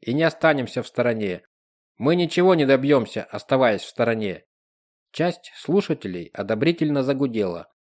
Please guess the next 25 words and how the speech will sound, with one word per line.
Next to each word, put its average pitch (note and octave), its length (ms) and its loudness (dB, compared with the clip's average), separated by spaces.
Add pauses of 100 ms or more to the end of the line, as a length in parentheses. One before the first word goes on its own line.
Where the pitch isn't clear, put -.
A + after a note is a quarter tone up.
(140)
«Может, E3+ 420 2
нам F3 460 2
не C#3 120 -2
удастся E3+ 600 2
исправить A2+ 460 2
положение, A2 680 0
но, A#2 160 -2
по E3 140 2
крайней E3+ 420 4
мере, E3+ 420 4
будем F3 440 2
знать, D3+ 360 2
в - 80 -20
чем A2+ 240 -2
проблема». A2+ 680 2 (800)
Уходивший F3 800 -2
остановился, C3+ 880 0
оглянулся, C3+ 640 0
посмотрел E3+ 600 2
на D#3+ 120 0
него D#3 460 2
и C3 120 -2
Фендера B2+ 520 2
и - 220 -4
сказал: A2 600 -2